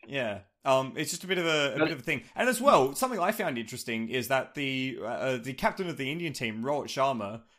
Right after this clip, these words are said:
Speaker 1: uh, he said in the press conference that he specifically requested these types of pitches. Now,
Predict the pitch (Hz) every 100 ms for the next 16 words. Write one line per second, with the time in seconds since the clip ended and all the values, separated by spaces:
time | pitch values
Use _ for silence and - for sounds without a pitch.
0 | - 117 117 113 110 - _ _ - 139
1 | 131 185 175 - 131 - 175 - 123 -
2 | 98 - 117 135 135 - 131 - 208 202
3 | 190 190 156 151 - 190 - 135 104 98
4 | _ _ 110 135 139 - 147 131 127 -
5 | 190 - - - - - _ _ _ 147
6 | 143 -